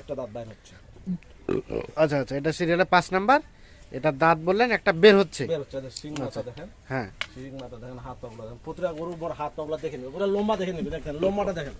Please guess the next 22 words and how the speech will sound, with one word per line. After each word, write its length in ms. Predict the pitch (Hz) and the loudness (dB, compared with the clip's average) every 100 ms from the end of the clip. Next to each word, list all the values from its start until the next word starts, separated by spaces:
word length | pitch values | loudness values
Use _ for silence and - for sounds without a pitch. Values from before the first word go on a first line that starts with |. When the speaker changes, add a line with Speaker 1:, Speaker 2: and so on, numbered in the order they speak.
| 160 | 0
Speaker 2:
লম্বাটাও 320 | 165 165 160 | 2 6 6
আছে 100 | 139 135 | 4 -2
ভালো। 140 | 117 104 - - - 156 | -6 -10 -14 -16 -6 -2
Speaker 1:
লম্বা 200 | 180 185 | 0 0
দেখেন। 140 | 151 127 | 0 -2
Speaker 2:
আচ্ছা। 140 | - 107 - - | -4 -8 -12 -6
Speaker 1:
এখানে 180 | 165 208 185 | -2 0 -2
আটটা 180 | - 208 | 2 2
গরু 120 | 208 202 | 2 0
দিছে, 160 | 180 214 | 0 0
Speaker 2:
হ্যাঁ। 260 | 147 247 | 4 4
Speaker 1:
আটটা 120 | 220 214 170 | 4 2 0
গরুয়ে 280 | 185 220 208 131 - - - | 0 4 4 4 -2 -16 0
Speaker 2:
হ্যাঁ। 140 | 151 147 | 2 2
Speaker 1:
আপনার 200 | 190 185 - - - | 2 2 0 -6 2
কালারফুল 380 | 202 247 214 220 | 4 4 2 -2
গরু। 140 | 185 151 - - - | -4 -6 -10 -6 2
Speaker 2:
কালারফুল 300 | 160 160 147 | 4 4 2
Speaker 1:
মনে 60 | |
Speaker 2:
গরু। 60 | 131 | 2
Speaker 1:
করেন 160 | 196 | 0
যে 40 | 185 | 2